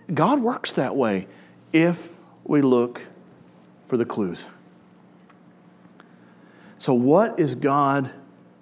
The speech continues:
saying to you today? What clues has God positioned in your life? Maybe it's those little things that's like, "Something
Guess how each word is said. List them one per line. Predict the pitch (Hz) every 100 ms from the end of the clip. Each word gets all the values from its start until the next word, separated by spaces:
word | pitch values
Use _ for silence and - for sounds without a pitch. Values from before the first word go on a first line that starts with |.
| _ -
saying | - - 131 131 127 123 - - - - - - -
to | - 117
you | 110 113 87 87 - - - - -
today? | 117 95 82 71 - - - - - - - - - - -
What | 123 175 233 -
clues | - - 190 190 117 107
has | 147 127
God | 123 147 160 165 139 - - - - - - - - -
positioned | 170 127 233 240 - 98 92 - - - -
in | 151 139
your | 143 185 226
life? | 202 202 165 110 110 - - - - - - - - - - - - - - - - - -
Maybe | 165 190
it's | 208 -
those | - 180 147
little | 190
things | 165 190 175 156
that's | 156 143
like, | 147 - -
"Something | - 254 - 247 220 180